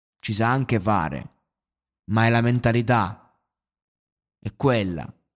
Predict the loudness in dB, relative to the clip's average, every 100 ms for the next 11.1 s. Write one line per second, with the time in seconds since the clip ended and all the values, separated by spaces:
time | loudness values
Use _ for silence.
0 | _ -4 0 2 2 2 0 -2 -2 -2
1 | 2 2 2 0 -4 -6 -6 -8 -12 _
2 | _ -10 -6 -4 -2 -2 -2 -2 -4 -2
3 | -2 -2 -2 -2 0 -2 -2 -6 -12 -16
4 | _ _ _ _ -4 0 2 2 2 2
5 | 2 0 -2 -4 -6 -8 -6 -8 -10 -14
6 | _ _ _ _ _ _ _ _ _ _
7 | 0 2 2 2 2 0 -2 -2 -4 -2
8 | 0 0 0 -2 -4 -6 -6 -4 -4 -4
9 | -4 -4 -4 -2 0 0 -2 -6 -12 -6
10 | 0 0 2 2 2 2 2 -2 -10 _